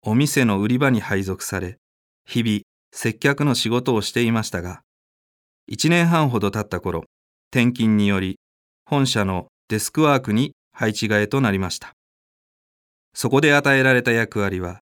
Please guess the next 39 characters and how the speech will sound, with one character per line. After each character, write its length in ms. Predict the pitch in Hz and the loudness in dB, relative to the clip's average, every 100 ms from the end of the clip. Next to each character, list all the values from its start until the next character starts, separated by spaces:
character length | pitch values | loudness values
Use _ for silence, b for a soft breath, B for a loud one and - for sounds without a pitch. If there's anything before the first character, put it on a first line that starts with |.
| _ _ _ - | _ _ _ -10
就 260 | - 135 | -2 2
業 220 | 151 143 135 | 4 4 2
時 140 | 131 | 0
刻 240 | 113 101 | -4 -4
が 220 | 92 90 90 _ - | -4 -6 -8 _ -10
と 140 | 113 | -4
て 100 | 139 | 0
も 140 | 127 | 0
不 60 | 123 | 0
規 100 | - | -6
則 320 | - 98 - | -6 -6 -4
な、 200 | 87 85 _ _ _ _ _ _ _ | -8 -10 _ _ _ _ _ _ _
そ 160 | - 127 | -4 0
の 140 | 147 | 2
頃 180 | 165 151 | 2 4
の 100 | 123 | 4
私 320 | 98 113 110 | 2 0 -2
に 120 | 127 | 0
と 100 | 123 | 0
っ 40 | 120 | -4
て 200 | - 87 | -4 -6
は、 200 | 85 - _ _ _ - | -6 -12 _ _ _ -8
肉 200 | 107 - | -6 -6
体 280 | - 110 101 | -2 0 0
的 220 | 101 104 | -2 -2
に 100 | 98 | -4
も 220 | 92 82 _ _ _ - | -4 -8 _ _ _ -6
精 240 | - 143 | 0 0
神 200 | 151 143 | 2 -2
的 240 | 135 131 | -2 -2
に 80 | 120 | 0
も 260 | 110 139 143 - | 0 -2 -4 -10
辛 200 | - 135 | -2 0
い 60 | 110 | 0
仕 100 | 101 | -2
事 220 | 92 92 | -6 -6
で 80 | 85 | -8
し 80 | - | -12
た。 160 | - | -16